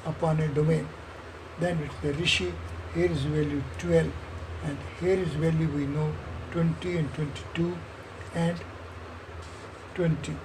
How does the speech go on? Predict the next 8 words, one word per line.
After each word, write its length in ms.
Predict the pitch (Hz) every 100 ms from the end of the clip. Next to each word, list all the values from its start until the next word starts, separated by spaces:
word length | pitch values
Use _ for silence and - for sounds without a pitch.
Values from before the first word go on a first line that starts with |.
| -
This 180 | 147 123
is 160 | 160
forty-two. 800 | - - 156 - 165 - 165 160 - - - - -
It 160 | 175 175
is 160 | 165 -
twenty-two 640 | 175 160 - 160 - 170 170 - - - - - -
plus 420 | 180 165 - - - - -
twenty. 480 | 165 160 147 -